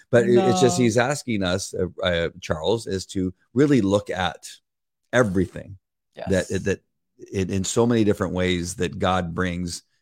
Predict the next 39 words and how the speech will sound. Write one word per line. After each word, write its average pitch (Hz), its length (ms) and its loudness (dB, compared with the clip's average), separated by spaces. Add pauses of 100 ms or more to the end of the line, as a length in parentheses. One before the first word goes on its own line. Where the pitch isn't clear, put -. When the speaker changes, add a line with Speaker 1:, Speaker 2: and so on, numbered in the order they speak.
(440)
Speaker 1:
um, 87 460 -2
life 110 640 0
to 104 100 -2
your, 90 260 2 (280)
to 98 80 -2
your 87 140 0
life. - 360 -4 (640)
Speaker 2:
Yes. - 220 -14
Speaker 1:
Hope 92 120 -6
that - 120 -6
makes 87 160 -4
sense. 123 440 -2
Speaker 2:
Life 269 120 6
Speaker 1:
You - 60 2
know 139 40 6
what 139 60 6
Speaker 2:
to 151 60 4
Speaker 1:
I - 40 6
mean? 226 80 2
Speaker 2:
life. 185 300 2
Speaker 1:
I - 40 0
mean, 143 140 4
Speaker 2:
Yeah. 123 140 4
Speaker 1:
a - 40 4
positive 160 400 2
life 196 220 2
to - 80 0
your 98 80 6
life. 85 140 4
I 104 80 6
mean, 110 160 4
you, 123 160 4
you 120 180 2
Speaker 2:
Of 143 60 4
Speaker 1:
can 127 80 4
look 131 160 4
at 127 60 0
Speaker 2:
course. 101 80 4
Speaker 1:
everything. 123 640 2